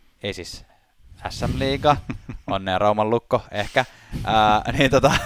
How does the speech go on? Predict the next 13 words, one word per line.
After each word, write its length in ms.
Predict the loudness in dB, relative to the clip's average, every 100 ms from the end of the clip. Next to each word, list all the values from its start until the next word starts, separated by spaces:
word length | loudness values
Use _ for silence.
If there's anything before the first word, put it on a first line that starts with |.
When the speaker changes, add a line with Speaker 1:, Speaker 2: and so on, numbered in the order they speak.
| 2 2 -6 -10
Speaker 1:
<laughs> 520 | -6 -8 -8 -14 -4
tässä 220 | 0 2 2
vaiheessa 200 | 2 2
me 80 |
ei 60 | 2
vielä 120 | 2
Speaker 2:
Jep. 40 | 2
Speaker 1:
tiedetä, 280 | 2 2 -4
mikä 200 | -6 -4
se 80 | -2
tulos 280 | 4 4 2
on, 120 | -2
mutta, 260 | 0 0